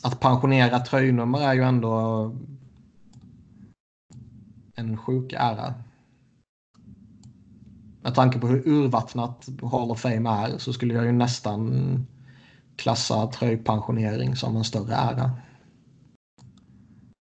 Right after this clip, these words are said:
Om det görs på rätt sätt. Och jag tycker Zubov, det gör, fan, jag tycker det är gränsfall på om han ska göra det eller inte.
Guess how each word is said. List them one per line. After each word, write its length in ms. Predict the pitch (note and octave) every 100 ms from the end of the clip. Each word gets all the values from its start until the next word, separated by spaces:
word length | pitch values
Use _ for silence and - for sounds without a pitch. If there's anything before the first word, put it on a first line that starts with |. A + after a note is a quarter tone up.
| _ _ _ - - - - - - _ _ _ _ _ _ _ _ _ _ -
Om 280 | D3 B2 A#2+
det 60 |
görs 520 | B2+ A2+ A2+ - - - _ _ _ _ _ _ _ -
på 60 | A#2
rätt 200 | G#2+ -
sätt. 440 | A#2+ - _ - _ _ _ _ - - - -
Och 80 | D#3+
jag 80 | D#3+
tycker 140 | F#3
Zubov, 400 | F3+ E3 C#3+ D3
det 60 | E3
gör, 140 | D#3+
fan, 280 | D#3 D#3+ C3+
jag 100 | C#3
tycker 140 | F#3
det 80 | F#3+ D#3+
är 40 |
gränsfall 460 | E3 E3+ - B2 B2+
på 80 | C3+
om 100 | C3
han 480 | B2+ C3 C3 C3 C3 C3+
ska 180 | C3+ C3
göra 240 | C3 B2
det 60 | A2+
eller 140 | A#2
inte. 280 | B2 B2+ B2+